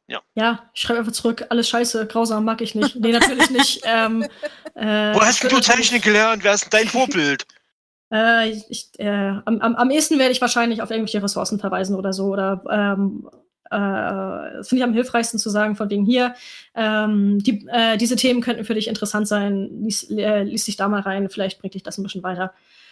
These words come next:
Speaker 2: Äh, es, es kann ja auch niemandem anderen sagen, von wegen, „Ja, nee, das musst du aber so machen und dein, dein, dein Sachen müssen aber so aussehen.“ Es, äh, gibt ja nur von wegen hier,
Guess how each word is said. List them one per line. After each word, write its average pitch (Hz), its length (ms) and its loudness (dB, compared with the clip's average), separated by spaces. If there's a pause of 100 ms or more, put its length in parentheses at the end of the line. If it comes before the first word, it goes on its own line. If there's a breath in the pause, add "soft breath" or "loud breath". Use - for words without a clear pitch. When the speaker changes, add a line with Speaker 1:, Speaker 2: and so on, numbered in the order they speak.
(120)
Speaker 2:
Äh, 214 320 0 (280)
es, - 140 -6
es - 160 -10
kann 269 100 2
ja 262 80 2
auch 254 80 -4
niemandem 247 340 2
anderen 233 220 2
sagen, 226 320 0
von 226 140 -2
wegen, 226 200 2
„Ja, 214 160 2
nee, 233 200 4
das 214 160 -2
musst 233 220 2
du 254 60 0
aber 220 200 2
so 220 160 -2
machen 233 240 0
und 202 140 -6
dein, 208 640 -2
dein, 208 280 0
dein 208 280 0
Sachen 214 240 0
müssen 214 180 -4
aber 202 140 0
so 214 200 -2
aussehen.“ 196 580 -2
Es, - 320 -8
äh, 196 220 -2
gibt 214 160 -4
ja 202 80 -2
nur 208 260 2
von 208 160 -4
wegen 196 180 0
hier, 254 280 2